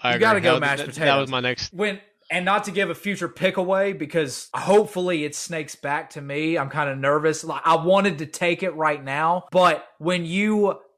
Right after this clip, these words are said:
Speaker 2: add mashed potatoes in with this certain other side, it's
Speaker 1: You can include it.
Speaker 2: it's
Speaker 1: You can
Speaker 2: one of
Speaker 1: include it. You can include
Speaker 2: No,
Speaker 1: it.
Speaker 2: no, no, no, no, no, I'm not going to.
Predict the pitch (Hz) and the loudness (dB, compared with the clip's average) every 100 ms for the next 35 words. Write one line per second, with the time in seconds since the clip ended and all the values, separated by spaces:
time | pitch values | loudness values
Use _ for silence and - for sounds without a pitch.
0 | - 175 185 190 170 175 175 - 156 - | -2 2 4 2 0 -2 -2 -4 -12 -10
1 | 175 190 175 170 151 170 165 147 127 175 | -2 0 2 0 0 -6 -8 -10 -6 -4
2 | 180 139 175 160 - - 185 175 165 165 | -4 -4 -6 -6 -8 -2 0 0 -4 -16
3 | 160 165 175 165 135 - - 170 151 139 | -6 -2 0 0 -2 -6 0 6 8 8
4 | 123 117 107 175 190 170 233 233 196 180 | 6 2 -4 -2 0 4 4 4 2 2
5 | 170 226 233 277 - 151 175 - 185 208 | 4 4 6 4 4 0 0 -4 -2 0
6 | 226 180 147 180 139 180 185 190 160 175 | 0 2 4 4 2 0 2 0 0 2
7 | 175 170 156 147 143 143 131 | 2 2 0 -2 -2 -4 -6